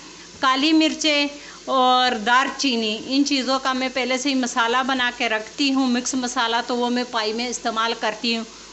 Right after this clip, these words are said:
वो सारे मसाले को, मिक्स मसाले को तीन चम्मच मैंने मसाला डाल दिया इसमें।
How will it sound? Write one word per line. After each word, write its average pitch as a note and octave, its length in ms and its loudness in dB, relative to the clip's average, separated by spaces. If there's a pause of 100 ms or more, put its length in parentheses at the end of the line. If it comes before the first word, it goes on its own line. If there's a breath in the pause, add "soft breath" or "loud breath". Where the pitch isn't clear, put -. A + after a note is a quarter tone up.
वो C4 140 2
सारे C#4 640 0
मसाले C#4 400 0
को, C4 120 -2
मिक्स C4+ 240 0
मसाले B3 400 0
को A#3+ 100 -2
तीन B3+ 220 0
चम्मच A#3 320 -2
मैंने G#3+ 220 -6
मसाला G#3+ 400 -2
डाल F#3 240 -2
दिया F3+ 240 -4
इसमें। E3+ 300 -6